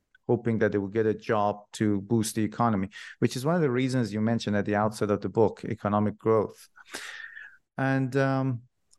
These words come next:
you, you, you, you talk in the book about focusing on teaching science for citizens or non, uh, uh,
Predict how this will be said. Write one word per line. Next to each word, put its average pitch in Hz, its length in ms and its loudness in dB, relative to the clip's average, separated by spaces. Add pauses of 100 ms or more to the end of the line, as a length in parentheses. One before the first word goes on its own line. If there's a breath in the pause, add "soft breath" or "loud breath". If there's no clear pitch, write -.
(260 soft breath)
you, 151 220 0
you, 185 420 0
you, 156 260 -2
you 151 160 -2
talk 180 420 0
in 160 100 2
the 135 80 2
book 135 260 -2
about 120 600 0 (420)
focusing 151 720 0
on 120 80 0
teaching 123 340 -2
science 123 400 0
for 104 200 0
citizens 151 920 -2 (260)
or 147 260 2
non, 135 720 -2 (260)
uh, - 60 -12
uh, 113 380 2